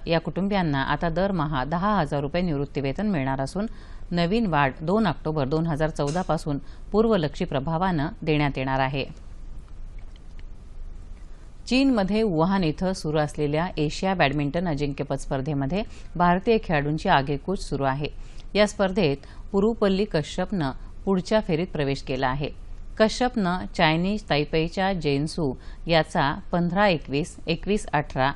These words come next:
एकवीस एकोणीस असा तीन गेममध्ये पराभव केला. तब्बल दीड तास हा अटीतटीचा सामना रंगला.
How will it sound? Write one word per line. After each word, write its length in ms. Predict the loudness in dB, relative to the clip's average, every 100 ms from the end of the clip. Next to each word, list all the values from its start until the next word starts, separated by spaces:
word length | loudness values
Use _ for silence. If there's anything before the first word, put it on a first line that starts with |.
| -2
एकवीस 380 | -4 -2 0 0
एकोणीस 460 | 0 0 -2 -2 -4
असा 240 | -4 0 0
तीन 280 | 2 2 2
गेममध्ये 420 | 2 2 0 0
पराभव 400 | 2 2 2 -2
केला. 280 | 0 0 0 -2 -12 -12 -10 2
तब्बल 320 | 4 6 4
दीड 260 | 4 2 2 4
तास 280 | 4 4 2 -4
हा 200 | 4 4
अटीतटीचा 580 | 4 0 -2 -2 -2 0
सामना 400 | 2 2 2 2
रंगला. 340 | 2 2 0